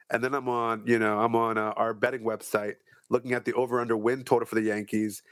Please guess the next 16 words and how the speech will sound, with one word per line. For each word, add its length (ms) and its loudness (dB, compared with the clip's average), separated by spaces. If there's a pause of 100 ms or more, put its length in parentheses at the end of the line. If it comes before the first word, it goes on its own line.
(140)
and 120 0
thinking, 280 -2
"Is 100 0
this 100 -2
gonna 200 0
be 80 -4
enough 480 -4
to 160 0 (160)
push 200 0
them 220 -2
the 200 -4
under 560 -2 (220)
for 120 2
the 80 -2
win 240 -4
total 500 -2